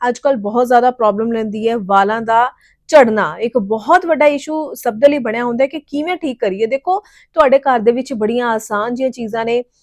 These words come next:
ਔਰ ਬਹੁਤ ਮਹਿੰਗੀਆਂ ਚੀਜ਼ਾਂ ਨਹੀਂ ਹੈ। ਸਰੋਂ ਦਾ ਤੇਲ ਵੀ ਤਕਰੀਬਨ ਹਰੇਕ ਦੇ ਘਰ ਦੇ ਵਿੱਚ ਹੁੰਦਾ ਤੇ ਕਪੂਰ ਵੀ ਜੋ ਹੈ ਤਕਰੀਬਨ ਹਰ ਘਰ ਦੇ ਵਿੱਚ ਹੁੰਦੀ ਹੀ ਹੈ। ਸੋ ਸਰੋਂ ਦੇ ਤੇਲ ਵਿੱਚ ਕਪੂਰ ਮਿਕਸ ਕਰਕੇ ਜਿਹੜਾ ਮਿਸ਼ਰਣ ਬਣ ਗਿਆ, ਇਸ ਨੂੰ ਤੁਸੀਂ ਆਪਣੇ ਹੇਅਰਸ ਦੀ ਰੂਟਸ ਵਿੱਚ ਲਗਾਓਗੇ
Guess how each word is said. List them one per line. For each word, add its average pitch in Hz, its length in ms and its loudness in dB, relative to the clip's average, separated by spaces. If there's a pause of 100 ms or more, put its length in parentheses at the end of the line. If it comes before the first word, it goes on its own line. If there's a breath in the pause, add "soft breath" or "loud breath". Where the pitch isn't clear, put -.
(180)
ਔਰ 254 100 2
ਬਹੁਤ 320 360 0
ਮਹਿੰਗੀਆਂ 277 460 2
ਚੀਜ਼ਾਂ 311 320 0
ਨਹੀਂ 294 240 -2
ਹੈ। 294 120 -2
ਸਰੋਂ 277 280 0
ਦਾ 277 120 0
ਤੇਲ 269 280 -4
ਵੀ 285 80 -6
ਤਕਰੀਬਨ 247 460 -4
ਹਰੇਕ 226 280 -2
ਦੇ 247 100 -4
ਘਰ 233 180 0
ਦੇ 208 140 -6
ਵਿੱਚ 220 200 -10
ਹੁੰਦਾ 240 180 -6
ਤੇ 277 200 -4
ਕਪੂਰ 302 440 -4
ਵੀ 320 100 -8
ਜੋ 285 160 0
ਹੈ 269 100 2
ਤਕਰੀਬਨ 262 540 -6 (440 soft breath)
ਹਰ 339 120 4
ਘਰ 302 200 4
ਦੇ 247 120 2
ਵਿੱਚ 254 220 -10
ਹੁੰਦੀ 233 200 -6
ਹੀ 254 240 0
ਹੈ। 247 180 2
ਸੋ 269 160 -4
ਸਰੋਂ 240 320 -4
ਦੇ 247 100 -4
ਤੇਲ 226 280 0
ਵਿੱਚ 247 140 -10
ਕਪੂਰ 277 380 -6
ਮਿਕਸ 294 280 -6
ਕਰਕੇ 269 320 0
ਜਿਹੜਾ 254 240 -2
ਮਿਸ਼ਰਣ 262 480 -4
ਬਣ 233 180 -4
ਗਿਆ, 233 240 2 (400 soft breath)
ਇਸ 320 180 -4
ਨੂੰ 339 100 -6
ਤੁਸੀਂ 330 240 -2
ਆਪਣੇ 294 280 0
ਹੇਅਰਸ 269 320 4
ਦੀ 240 120 -4
ਰੂਟਸ 277 460 -4
ਵਿੱਚ 285 180 -10
ਲਗਾਓਗੇ 240 680 6